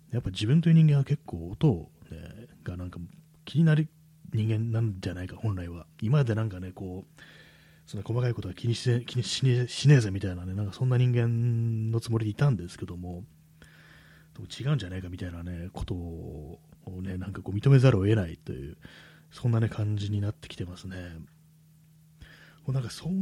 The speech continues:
音にね、なんかあの、ガタガタ言う人間でいたくないっていうのは、結構それ強烈な意識としてあって、なんかね、こう、他人がね、なんか神経質になってると、「なんだそんくらいのことで」みたいなね、ことを結構言いがちな人間ではあるんですよ。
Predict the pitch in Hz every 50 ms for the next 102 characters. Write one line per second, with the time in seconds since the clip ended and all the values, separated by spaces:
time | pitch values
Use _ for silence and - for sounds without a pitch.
0 | 185 180 175 170 160 160 147 110 107 107 101 95 95 95 95 92 95 95 95 98
1 | 98 - - - 117 110 107 113 131 156 123 110 104 98 98 101 101 98 104 113
2 | 117 110 107 110 107 107 104 104 104 107 123 147 - - _ _ _ _ - -
3 | _ _ _ _ _ _ - - _ - 131 - - 143 127 - 123 131 127 120
4 | - - _ - 98 87 85 85 92 - - - 165 139 101 - - 123 117 -
5 | - 147 143 143 139 - 139 127 117 120 - - - - - - - - - -
6 | - - 90 87 - - _ - 65 64 - - - - - - - - - -
7 | - - - - - - - - - - - - _ - 117 107 92 92 92 90
8 | 85 - 92 90 90 90 90 87 85 - - _ _ _ _ _ - - - 143
9 | 165 175 170 170 160 160 135 123 117 98 - - 127 127 120 127 113 110 - -
10 | 101 87 85 82 82 78 - - - - - 95 95 98 - - 92 87 - -
11 | 80 80 78 - - - 98 104 139 117 98 - 107 98 95 101 101 101 98 98
12 | 101 107 98 90 92 98 90 87 87 85 82 82 - - 104 - 104 95 90 87
13 | - - - - - - - - - - - 151 107 107 127 143 143 147 135 -
14 | 139 127 131 135 127 120 123 120 120 117 110 92 92 92 92 85 80 80 80 -
15 | - - 82 82